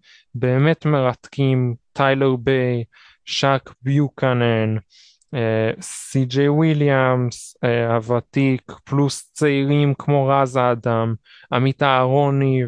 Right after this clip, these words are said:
וכוכב כמו די.ג'יי קופר, אה, שהיא הביאה, בנוסף לג'רום מיינסי שחוזר לקדנציה השנייה בקבוצה,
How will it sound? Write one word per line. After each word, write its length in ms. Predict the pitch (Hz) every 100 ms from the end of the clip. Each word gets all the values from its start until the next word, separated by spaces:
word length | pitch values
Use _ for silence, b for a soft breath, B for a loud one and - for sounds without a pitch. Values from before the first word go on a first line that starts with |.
| 110
וכוכב 760 | 117 - - 120 - 147 139 131 113 _
כמו 200 | - 131
די.ג'יי 420 | 120 131 131 120 120
קופר, 560 | - 135 - 127 120 113 b b b b 160
אה, 200 | 120 117
שהיא 460 | - - 117 113
הביאה, 540 | 117 110 127 165 185 196 - _ _ _ -
בנוסף 720 | 117 113 - - 143 139 -
לג'רום 680 | 127 123 117 113 123 131 127
מיינסי 540 | 135 143 139 - 135
שחוזר 560 | 120 - 117 123 113 135
לקדנציה 720 | 127 - 120 131 127 131 120
השנייה 600 | 113 - - 123 120 120
בקבוצה, 560 | 120 - 131 123 180